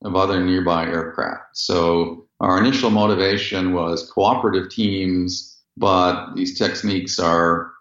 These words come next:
are equally applicable to situations where it's not cooperative, where you might want to be pursuing another drone, and that's relevant to, um,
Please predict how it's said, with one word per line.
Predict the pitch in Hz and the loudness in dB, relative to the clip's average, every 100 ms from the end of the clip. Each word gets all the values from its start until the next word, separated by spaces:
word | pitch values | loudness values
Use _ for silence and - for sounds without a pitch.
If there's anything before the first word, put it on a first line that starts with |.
| _ _ | _ _
are | 101 92 | -2 0
equally | 110 120 101 98 87 | 0 0 2 2 2
applicable | - 110 107 92 92 90 87 - | 0 0 0 0 2 2 2 -4
to | 95 82 82 82 85 | -6 -4 -4 -6 -8
situations | - - - 95 87 85 80 | -8 -8 0 2 2 -2 -2
where | 80 | -2
it's | 80 90 | -2 0
not | 98 - | 0 0
cooperative, | 95 87 87 87 85 82 82 | 0 0 0 0 0 0 -2
where | 80 | -4
you | 80 | -2
might | 82 80 | -2 -2
want | 82 78 | -2 -2
to | |
be | 78 78 | -2 -6
pursuing | 80 - 156 160 139 127 113 - - _ | -2 0 2 4 4 2 0 -6 -14 _
another | - 101 101 95 | -4 0 0 0
drone, | 95 90 90 87 87 82 - _ | 2 2 2 0 -2 -4 -14 _
and | 92 87 | -4 0
that's | 92 90 90 92 | 2 2 0 0
relevant | 87 90 90 90 80 - | 2 2 2 -2 -2 -8
to, | 85 80 80 78 80 | -6 -4 -2 -2 -4
um, | 80 76 76 78 85 - | -4 -2 -2 -2 -4 -6